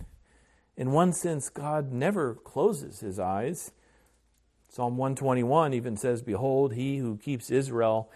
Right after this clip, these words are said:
will neither slumber nor sleep." Which is really to say that God never closes his eyes. But here in Psalm eleven, David speaks of God as having his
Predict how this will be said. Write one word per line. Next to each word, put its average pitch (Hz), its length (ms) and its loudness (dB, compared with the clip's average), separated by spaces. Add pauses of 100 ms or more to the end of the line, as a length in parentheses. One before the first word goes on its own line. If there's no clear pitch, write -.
(200)
will 139 480 6
neither 135 420 0
slumber 127 800 -4
nor 107 160 -8
sleep." 135 560 -10 (1500)
Which 135 180 -4
is 135 160 2
really 156 260 10
to 127 100 0
say 135 240 2
that 127 140 0
God 127 260 -2
never 135 300 -2
closes 135 560 -4
his 101 160 -12
eyes. 110 540 -6 (720)
But 123 120 -4
here 175 260 6
in 151 80 2
Psalm 143 340 2
eleven, 123 540 0 (440)
David 156 380 4
speaks - 400 -4
of 123 140 -4
God 143 260 4
as 117 140 -2
having 147 400 -2
his 127 240 -6